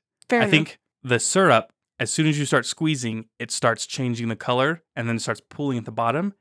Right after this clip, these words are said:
Speaker 2: And there's no such thing as putting too much syrup in to the milk. And even just a little, you know, it's, r-, you just give it a big old squeeze and it will make delicious chocolate milk.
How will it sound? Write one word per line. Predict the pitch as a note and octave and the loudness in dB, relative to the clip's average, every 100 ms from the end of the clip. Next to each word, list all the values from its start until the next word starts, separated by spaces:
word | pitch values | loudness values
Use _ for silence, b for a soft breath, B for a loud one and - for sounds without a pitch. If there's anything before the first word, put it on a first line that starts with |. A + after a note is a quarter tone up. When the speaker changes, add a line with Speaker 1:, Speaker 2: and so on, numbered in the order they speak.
| _ - | _ -2
Speaker 2:
And | C3 | 2
there's | A#2 A2+ | 2 2
no | D3 | 0
such | D3 - | 0 0
thing | - C3+ | 0 0
as | A2 | 0
putting | - A#2+ G#2+ - | -2 -4 -4 -6
too | - D3+ | -4 0
much | B2 - | 0 -2
syrup | - A#2+ B2 E3+ - _ _ C#3+ | -4 0 0 0 -6 _ _ -2
in | D#3 F3 G3+ _ _ - | 0 0 -4 _ _ -6
to | C3 | -2
the | A#2+ | 0
milk. | A#2 F#3 - - _ _ | 0 -2 -6 -18 _ _
And | C3+ | 0
even | D3+ C#3+ C3+ | 4 4 4
just | C3 | 2
a | B2 | 2
little, | A#2+ C#3 C3 A#2+ _ _ | 4 4 4 0 _ _
you | B2+ | -2
know, | A#2 A2+ | 0 0
it's, | G2 C3+ | -2 -6
r-, | C#3 _ _ - | -8 _ _ -4
you | C#3 | 0
just | C3 - - _ - | 0 -2 -10 _ 0
give | F3 | 2
it | C#3+ | 2
a | A2+ | 0
big | C#3 B2+ A#2+ | 0 0 2
old | B2 A#2+ | 0 -2
squeeze | - - B2 B2 A2+ G#2+ - - _ _ | -6 -4 -2 -2 -4 -6 -12 -16 _ _
and | B2+ A2+ A2+ G#2+ - _ | -4 -2 -2 -4 -8 _
it | A#2 | -4
will | A2+ | -2
make | A2 - | -4 -4
delicious | A2+ A2 - - | -6 -6 -6 -8
chocolate | A#2+ A2+ - | -8 -8 -10
milk. | A2+ - | -16 -16